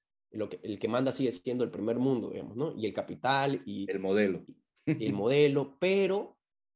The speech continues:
Speaker 1: Pero fueron unos, pasaron unos cinco años donde, donde se, después de cuánto, puede ser
Speaker 2: Ah,
Speaker 1: quinientos años,
Speaker 2: por
Speaker 1: por
Speaker 2: ahí.
Speaker 1: fin,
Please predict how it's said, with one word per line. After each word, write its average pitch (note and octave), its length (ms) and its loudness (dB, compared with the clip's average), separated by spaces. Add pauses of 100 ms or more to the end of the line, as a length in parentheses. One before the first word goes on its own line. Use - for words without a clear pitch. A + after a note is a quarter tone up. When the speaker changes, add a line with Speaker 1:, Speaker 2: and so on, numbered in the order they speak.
(1900)
Speaker 1:
Pero C#3+ 280 2
fueron F3 280 2
unos, F#3 480 0
pasaron E3+ 460 0
unos D#3+ 320 2
cinco F3+ 320 0
años E3 320 0
donde, G#2+ 460 -2 (400)
donde A#2 340 2
se, G#2+ 460 -2 (320)
después D#3 340 2
de D3 200 2
cuánto, D3 400 4 (500)
puede C#3+ 180 6
ser D3+ 160 4
Speaker 2:
Ah, C#3 60 0
Speaker 1:
quinientos D3+ 360 4
años, F#3 320 2 (380)
Speaker 2:
por - 140 4
Speaker 1:
por - 60 8
Speaker 2:
ahí. G3+ 160 6
Speaker 1:
fin, A#3 340 2